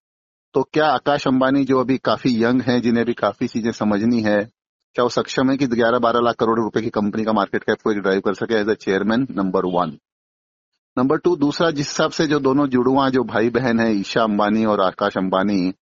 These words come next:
इसमें कई, मैं इसमें कई मार्केट के जो पहलुओं को जो हिसाब से चर्चा हो रही है, उसको मैं उस एंगल से देख रहा हूं। पहले तो मैं कि दोनों बहन भाइयों को कुछ ना कुछ जो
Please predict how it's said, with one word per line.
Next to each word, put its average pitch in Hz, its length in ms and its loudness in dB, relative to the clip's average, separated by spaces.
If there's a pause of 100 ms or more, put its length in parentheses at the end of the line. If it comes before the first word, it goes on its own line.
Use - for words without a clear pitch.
(680)
इसमें 151 360 -2
कई, 170 200 0
मैं 170 220 2
इसमें 160 380 0
कई 160 140 0
मार्केट 151 340 0
के 147 80 -2
जो 143 120 0
पहलुओं 131 400 0
को 139 120 2
जो 127 100 -2
हिसाब 123 260 -2
से - 120 -16
चर्चा 120 280 -2
हो 117 100 2
रही 131 100 2
है, 123 40 0
उसको 135 260 -2
मैं 127 200 2
उस 120 200 0
एंगल 117 200 2
से 110 120 -4
देख 101 220 -2
रहा 101 80 0
हूं। 95 60 -2
पहले 92 240 -2
तो 98 120 0
मैं 101 260 -2 (500)
कि 143 80 -4
दोनों 139 300 0
बहन 127 200 2
भाइयों 131 300 2
को 139 120 0
कुछ 127 220 -4
ना 139 80 2
कुछ 123 200 -2
जो 117 280 0